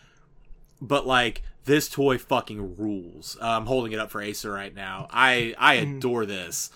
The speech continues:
Speaker 1: so much. Um, the referee's cool. I, he's over here too. But, um, there he is. Like, this is a really neat figure too, 'cause, like, it's super suited and stuff like that.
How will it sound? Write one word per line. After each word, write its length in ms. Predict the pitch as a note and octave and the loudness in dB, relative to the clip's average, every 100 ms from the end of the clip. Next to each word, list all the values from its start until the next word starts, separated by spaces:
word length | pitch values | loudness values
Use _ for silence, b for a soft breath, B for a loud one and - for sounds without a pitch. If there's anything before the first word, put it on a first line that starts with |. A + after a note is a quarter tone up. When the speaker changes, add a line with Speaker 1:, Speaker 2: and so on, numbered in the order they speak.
| b b | b b
Speaker 1:
so 460 | - - - C3+ G#2+ | -10 -4 0 2 0
much. 460 | G#2 F#2+ F2+ - b b b - | -4 -6 -8 -10 b b b 2
Um, 200 | C#3+ C3+ | 4 6
the 100 | C#3+ | 10
referee's 460 | A#3 A3+ E3+ D#3 | 10 10 4 4
cool. 340 | - A#2+ A2 - | 0 -4 -4 -2
I, 180 | C3 B2+ | 0 0
he's 160 | D3 | 0
over 160 | C3 A#2 | 0 0
here 140 | A2 G2+ | -2 -6
too. 300 | A2 G2+ F#2+ b b b | -4 -6 -8 b b b
But, 220 | C3+ C3+ B2 | -2 0 0
um, 340 | B2 A2+ G#2+ - - _ - _ - | -4 -4 -10 -18 -20 _ -20 _ -14
there 180 | - A2 | -6 -6
he 80 | F#2+ | -6
is. 160 | G2+ - b | -10 -12 b
Like, 100 | B2 | 2
this 120 | F3 D3+ | 2 4
is 60 | |
a 60 | C#3+ | 2
really 180 | C3 A#2+ | 2 2
neat 160 | A#2+ | -4
figure 200 | - A2+ | -4 -4
too, 460 | G#2 A#2 A2 G#2 G#2+ | -4 -6 -6 -6 -8
'cause, 280 | - A#2 G2+ | -6 -4 -4
like, 200 | B2 A2 | -2 -2
it's 120 | A#2 - | -4 -6
super 260 | B2+ A2 | -6 -6
suited 360 | G#2 A2 G#2+ G#2 | -8 -6 -6 -6
and 140 | G2+ | -8
stuff 200 | - G#2+ | -8 -8
like 140 | G#2+ G2+ | -8 -8
that. 320 | G#2+ G#2 G#2 | -4 -4 -6